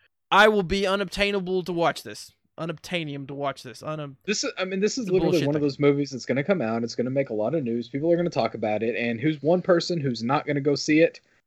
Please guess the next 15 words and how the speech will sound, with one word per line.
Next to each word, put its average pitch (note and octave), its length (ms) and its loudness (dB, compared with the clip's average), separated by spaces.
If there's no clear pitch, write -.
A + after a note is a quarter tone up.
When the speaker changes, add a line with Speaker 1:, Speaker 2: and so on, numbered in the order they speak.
Speaker 2:
This - 180 2
guy. - 400 -4
<laughs> - 180 -20
Speaker 1:
Followed C#4+ 500 10
by B3 580 8
this - 260 2
guy, A#3 380 8
because G3+ 280 0
there's A3 320 2
no C4+ 240 4
blue C#4+ 300 -4
wangs. F#3 500 0
Um, F#3+ 480 2
also, B3+ 760 6
listen. E3+ 460 0